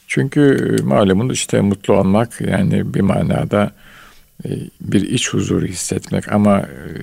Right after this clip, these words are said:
daha rahat yaşamak bir konfor meselesi ki Batı şehirlerinde bunu görüyoruz. Bu arada bu noktada merhum Turgut Bey'i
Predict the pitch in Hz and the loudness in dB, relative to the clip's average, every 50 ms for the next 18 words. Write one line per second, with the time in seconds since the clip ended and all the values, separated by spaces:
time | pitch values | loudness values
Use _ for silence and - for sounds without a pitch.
0 | - - - - - 110 104 113 104 104 104 101 101 98 - 98 - - 104 104 | -12 -12 -10 -4 -4 -2 0 0 2 4 4 2 2 0 -2 -2 0 0 0 0
1 | 117 139 160 160 - _ - - - - - 135 120 110 - 113 101 101 117 113 | 0 0 -2 -2 -8 _ -10 -10 -4 0 0 2 2 2 2 2 2 2 0 -2
2 | - - - - - - - - 170 190 - - - - - - - - - - | -2 -2 -2 -2 -2 -4 -2 -2 -2 -2 -4 -8 -20 -20 -20 -20 -20 -20 -20 -20
3 | _ - - 175 156 123 127 120 113 - 120 - - 107 98 92 92 90 95 113 | _ -4 0 0 2 4 2 2 2 2 2 4 4 4 4 4 2 2 2 2
4 | 135 143 127 117 120 131 139 127 110 113 110 104 104 95 85 82 71 - - - | 2 2 4 4 4 4 4 4 6 6 6 6 6 4 4 2 0 -4 -8 -10
5 | - - - - - - - - - - - - - - _ _ _ _ - 180 | -12 -14 -18 -20 -20 -20 -20 -20 -20 -20 -20 -20 -20 -20 _ _ _ _ -4 0
6 | 180 233 262 247 180 175 170 180 156 147 170 196 220 214 185 170 165 - 175 170 | 2 4 4 4 4 2 2 0 0 2 4 4 6 6 4 4 4 4 2 2
7 | 175 190 202 202 190 165 165 160 156 151 175 185 165 - 170 170 165 202 175 160 | 4 4 4 4 4 6 6 6 4 4 4 2 2 2 0 0 4 2 2 2
8 | - - 117 101 92 92 - | 4 4 4 6 4 4 2